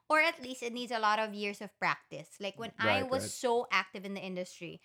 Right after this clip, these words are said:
Speaker 1: I could get into it almost immediately because I feel like I'm rolling.
Speaker 2: I, and that's what I've noticed about you naman. Um, you're a pro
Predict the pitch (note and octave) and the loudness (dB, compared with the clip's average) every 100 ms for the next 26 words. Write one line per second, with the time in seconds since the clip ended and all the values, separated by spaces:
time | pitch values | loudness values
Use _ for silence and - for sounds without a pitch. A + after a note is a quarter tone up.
0 | - - _ A#3+ B3+ B3+ B3 G3+ E3 G#3 | -20 -20 _ 2 2 2 -2 -2 -4 -2
1 | G#3+ B3 C#4 C#4+ D4 - - A3+ A3+ A#3+ | -2 -4 -4 -2 -2 -4 -2 0 0 -4
2 | B3 B3 A3 A3 G3+ A3+ A#3 A#3 G#3 C#4 | -6 -8 -6 -6 -4 -6 -6 -8 -6 -4
3 | C#4 C4 D#4+ D#4+ F4 F4 G3 F#3+ A3+ _ | -2 0 0 0 -4 0 0 0 -2 _
4 | _ _ - C4 A#3 A3 G#3+ G3 G3+ F#3 | _ _ 0 2 2 2 2 0 -2 -4
5 | D#3+ E3+ D#3+ D#3 E3 F3 F3 - D3 C#3+ | -8 -2 0 4 6 6 2 0 0 -2
6 | _ _ - A#2 A2 A2+ A2 - G#2+ G2 | _ _ 2 2 4 0 0 -2 0 2
7 | G2 G#2+ G2 F#2 F#2 F#2 - - A2 A2 | 0 -2 -4 -2 -4 -6 -10 -2 0 2
8 | A2 G#2+ G#2 G2+ _ _ _ _ - C#3+ | 0 -2 -6 -10 _ _ _ _ 2 6
9 | D3+ - - A2 F2 | 6 4 2 2 2